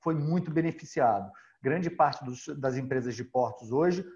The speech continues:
comenta comigo, "Eu tô trabalhando como nunca." E é muito comum a gente perceber isso.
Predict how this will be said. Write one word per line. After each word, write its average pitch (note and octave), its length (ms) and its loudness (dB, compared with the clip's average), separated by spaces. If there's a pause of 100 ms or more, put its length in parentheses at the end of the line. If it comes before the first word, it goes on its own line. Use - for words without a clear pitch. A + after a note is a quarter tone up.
comenta C#3+ 460 0
comigo, F3+ 440 -2
"Eu D3+ 80 -2
tô C#3+ 120 0
trabalhando C#3+ 580 2
como G3 260 -2
nunca." A2+ 380 -4 (260)
E G#3 120 4
é - 20 6
muito G3 380 2
comum G#3+ 400 4 (160)
a E3+ 60 0
gente F3+ 220 -2
perceber F3+ 480 2
isso. D3 400 0